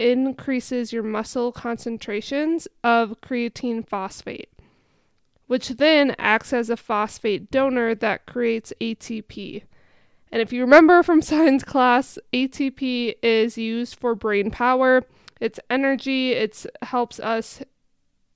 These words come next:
with our muscle contractions. And so when we create more A T P, you are able to boost your performance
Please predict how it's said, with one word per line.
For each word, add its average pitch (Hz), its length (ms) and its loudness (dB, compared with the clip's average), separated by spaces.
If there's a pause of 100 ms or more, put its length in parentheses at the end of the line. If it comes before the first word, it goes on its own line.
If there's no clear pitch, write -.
(140)
with 214 400 -2
our 202 120 -6
muscle 269 380 -2
contractions. 254 1040 -2 (920)
And 294 160 4
so 277 400 4
when 262 380 0
we 254 140 0
create 302 280 -2
more 247 220 2
A 233 100 2
T 220 260 -10
P, 285 520 0 (960)
you 269 140 4
are 269 140 8
able 254 340 0
to 285 160 -4
boost 226 440 -4
your 247 80 -6
performance 330 760 -2